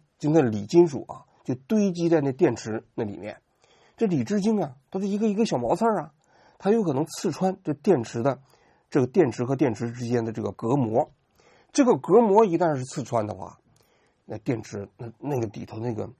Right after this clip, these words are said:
电解液不就漏了吗？那电池就有可能发生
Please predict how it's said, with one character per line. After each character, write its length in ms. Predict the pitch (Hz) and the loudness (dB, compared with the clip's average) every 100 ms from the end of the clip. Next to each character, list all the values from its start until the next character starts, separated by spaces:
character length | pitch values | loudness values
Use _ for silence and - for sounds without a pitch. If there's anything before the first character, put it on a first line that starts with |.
| _ | _
电 160 | 151 113 | -4 -2
解 140 | 92 | -4
液 280 | 104 147 - _ _ _ | -2 -2 -2 _ _ _
不 80 | - | -6
就 140 | 110 120 | -2 0
漏 120 | 147 | 0
了 140 | 104 | -2
吗？ 160 | 92 - _ _ _ _ _ | -8 -16 _ _ _ _ _
那 100 | 123 | -8
电 240 | 120 143 | 2 2
池 160 | 110 110 | 2 -8
就 140 | 120 | -8
有 140 | 107 110 | -6 -6
可 140 | - | -10
能 120 | 104 101 | -12 -10
发 200 | 113 107 | -10 -8
生 220 | 104 | -10